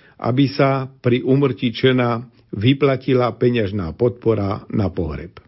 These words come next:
S podobnou svojpomocou sa stretával aj na svojich tovarišských vandrovkách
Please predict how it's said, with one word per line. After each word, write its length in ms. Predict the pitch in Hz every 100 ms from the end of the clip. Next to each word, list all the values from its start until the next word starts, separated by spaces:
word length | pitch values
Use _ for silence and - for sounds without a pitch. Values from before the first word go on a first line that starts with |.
| _ _ _ _ _
S 160 | - -
podobnou 560 | 208 196 147 131 123
svojpomocou 960 | 120 - 131 156 - 123 117 - 127 123
sa 160 | 123
stretával 880 | - - 139 135 131 123 123 123 120 -
aj 120 | 123 123
na 160 | 117
svojich 400 | 104 143 160 135 -
tovarišských 720 | 131 127 123 110 - 135 113
vandrovkách 800 | 110 120 107 98 85 - 98 92